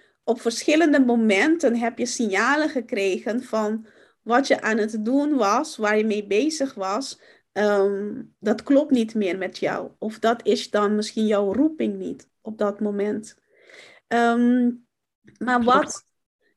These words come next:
Speaker 1: maar wat wist je nog niet wat het ging worden? Ehm, het stukje proces van, ehm, ja, je zei inderdaad van, ja, je ging mindfulness dingen doen enzovoorts.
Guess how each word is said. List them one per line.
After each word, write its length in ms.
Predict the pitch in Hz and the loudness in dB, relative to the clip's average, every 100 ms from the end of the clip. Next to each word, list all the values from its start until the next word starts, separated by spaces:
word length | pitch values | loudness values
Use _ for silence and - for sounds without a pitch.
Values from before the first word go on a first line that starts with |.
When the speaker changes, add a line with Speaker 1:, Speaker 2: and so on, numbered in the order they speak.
| _ | _
Speaker 1:
maar 240 | 240 233 | -2 0
wat 260 | 240 262 330 | 4 4 4
wist 240 | 269 330 | 4 4
je 80 | 349 | 4
nog 200 | 294 302 | 2 4
niet 240 | 269 311 311 | 6 6 4
wat 180 | 277 | 0
het 100 | 269 | 0
ging 280 | 269 277 247 | -2 -4 -2
worden? 680 | 220 254 226 175 117 - - _ _ _ _ _ - | 2 2 2 0 -6 -8 -18 _ _ _ _ _ -2
Ehm, 280 | 247 262 262 | 2 2 0
het 240 | 254 262 | 0 0
stukje 440 | 277 - 359 359 330 | 0 0 0 0 0
proces 760 | 302 294 - 233 196 214 - _ _ | -2 -2 0 2 2 -2 -10 _ _
van, 400 | - 247 247 - | 0 2 2 -2
ehm, 500 | 226 220 214 214 - - _ | -6 -4 -4 -6 -10 -16 _
ja, 180 | - 220 | -2 0
je 160 | 208 240 | 2 0
zei 380 | 262 269 - - | 2 2 2 -2
inderdaad 640 | 247 254 240 233 254 294 | -4 -2 2 2 2 2
van, 260 | - 240 240 | 0 -2 0
ja, 140 | 240 | 0
je 120 | 196 170 | 0 -2
ging 260 | - 226 | -6 -6
mindfulness 680 | 226 240 277 285 269 254 269 | -2 0 0 -2 -2 -4 -6
dingen 260 | 247 262 240 | -6 -6 -4
doen 260 | 247 254 | -4 -4
enzovoorts. 500 | - 240 - 233 240 | -6 -8 -6 -6 -6